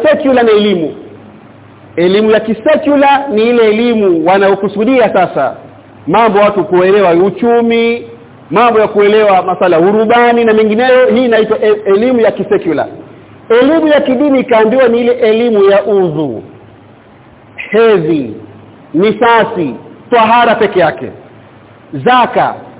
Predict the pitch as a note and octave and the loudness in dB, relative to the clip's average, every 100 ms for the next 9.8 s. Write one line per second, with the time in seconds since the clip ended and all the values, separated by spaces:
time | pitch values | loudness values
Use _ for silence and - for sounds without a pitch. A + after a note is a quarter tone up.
0 | - - - - - - - - - - | -20 -20 -20 -20 -20 -20 -20 -20 -20 -20
1 | - - - - F3+ G#3+ A3 A#3 A3+ A3 | -20 -20 -20 -10 -2 0 0 0 0 0
2 | A#3 A3+ A3+ A3+ A#3 A#3 - - - A#3 | 0 2 2 2 0 -2 -12 -10 -2 0
3 | A#3 A#3 A#3+ F#3 - - - - - - | 2 2 2 0 -4 -16 -20 -20 -20 -20
4 | - - E4+ D4 F4 F4 E4 D4+ D4+ D#4 | -20 -12 -2 0 0 0 0 0 -2 0
5 | B3+ C4 E4 D4 C4+ - A#3+ A#3+ C#4+ D4 | 2 2 0 2 0 2 2 2 0 0
6 | C4 G#3 A#3 A#3 A3+ A3+ - G#3 C4+ B3+ | -2 0 0 0 0 -4 -6 0 2 2
7 | G3 D#3 - E3+ G#3 G#3+ A3+ A#3+ B3 C#4 | 0 -4 -2 -2 -2 -2 -2 0 2 0
8 | A3 G#3 - - A3 A3 A3 A3+ C4+ B3+ | -2 -4 -10 -2 0 2 2 2 0 0
9 | - G#3+ A3 A#3 G#3 A3+ A3+ D#3+ | 0 0 0 0 2 2 2 0